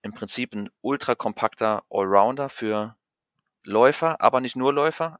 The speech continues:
Im Prinzip für alle Leute, die gern unterwegs sind, draußen aktiv sind und sagen, sie wollen was Minimalistisches, was Leichtes, was Aufladbares dabei haben, was im Zweifelsfall auch in die Hosen- oder Jackentasche passt oder,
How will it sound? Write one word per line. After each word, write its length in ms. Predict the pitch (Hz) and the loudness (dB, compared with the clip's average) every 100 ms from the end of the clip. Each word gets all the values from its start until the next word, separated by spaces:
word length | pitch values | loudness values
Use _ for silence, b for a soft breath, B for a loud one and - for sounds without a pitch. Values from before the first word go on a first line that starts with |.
| _ | _
Im 120 | - | -12
Prinzip 400 | - 107 - 123 | -10 -10 -8 -8
für 300 | - 113 110 - B B B - | -4 -4 -4 -8 B B B -4
alle 420 | - 117 120 120 | 0 2 2 0
Leute, 280 | 104 107 113 | 2 2 2
die 100 | 107 | 0
gern 300 | 104 104 104 | 2 2 0
unterwegs 540 | - 107 104 107 113 | -8 -10 -4 -4 -4
sind, 140 | - 110 | -8 -4
draußen 260 | 107 113 | -4 -2
aktiv 380 | 107 - - 135 | -4 -4 -6 -6
sind 160 | - 127 | -6 -6
und 60 | |
sagen, 240 | 101 104 110 | 0 0 0
sie 120 | 101 | -2
wollen 300 | 104 113 107 | -2 -2 -4
was 140 | 107 | -8
Minimalistisches, 760 | 113 113 113 120 - 127 117 - | -6 -2 0 0 -4 -8 -8 -6
was 120 | 104 | -2
Leichtes, 460 | 110 117 110 113 - | 2 2 2 -6 -8
was 140 | 110 | -2
Aufladbares 800 | 101 - 110 - 107 104 107 - B B B B | -2 0 -2 0 -2 -2 -6 -12 B B B B
dabei 320 | - 101 107 113 | -4 4 4 4
haben, 140 | 110 | 0
was 220 | 104 - | -2 -4
im 120 | - | -14
Zweifelsfall 460 | 104 107 110 - 107 | 0 2 2 0 0
auch 100 | 107 | 0
in 100 | 107 | -2
die 100 | 104 | -6
Hosen- 260 | 107 113 117 | -6 -6 -4
oder 120 | 101 | -2
Jackentasche 540 | 101 107 110 104 - | -2 -2 -6 -8 -8
passt 340 | 98 107 101 - | -10 -8 -8 -8
oder, 260 | 95 98 | -8 -8